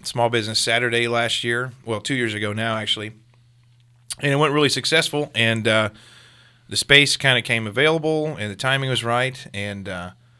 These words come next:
it was just, it was just time, uh, time to expand and, and move up to a,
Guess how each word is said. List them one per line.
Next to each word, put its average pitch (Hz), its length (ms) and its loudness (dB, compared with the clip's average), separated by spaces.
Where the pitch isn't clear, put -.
it - 20 -20
was 104 100 -6
just, 107 220 -2
it 110 60 -2
was 104 100 -2
just 113 180 -2
time, 117 460 -4
uh, 95 160 -12
time 117 260 -4
to 107 60 -4
expand 113 480 -4
and, 101 160 -12
and 98 300 -10
move 107 200 -8
up 107 180 -4
to 98 200 -8
a, 95 160 -10